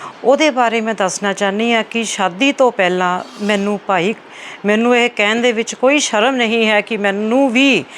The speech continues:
ਭਾਈ ਕਨ੍ਹਈਆ ਜੀ ਦੇ ਬਾਰੇ ਬਹੁਤਾ ਗਿਆਨ ਨਹੀਂ ਸੀਗਾ। ਜਦੋਂ ਇਹਨਾਂ ਦੇ ਨਾਲ ਮੇਰਾ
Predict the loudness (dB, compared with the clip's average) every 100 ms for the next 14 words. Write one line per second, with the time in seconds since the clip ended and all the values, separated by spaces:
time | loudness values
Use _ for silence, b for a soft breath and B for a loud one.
0 | B B -2 2 2 2 2 2 2 0
1 | 0 -2 2 2 2 0 0 0 0 2
2 | 0 2 0 0 -2 -4 -4 -4 -4 -6
3 | -8 B B B -6 0 0 2 4 4
4 | 2 -2 0 2 2 2 2 2 2 0
5 | 0 2 2 -2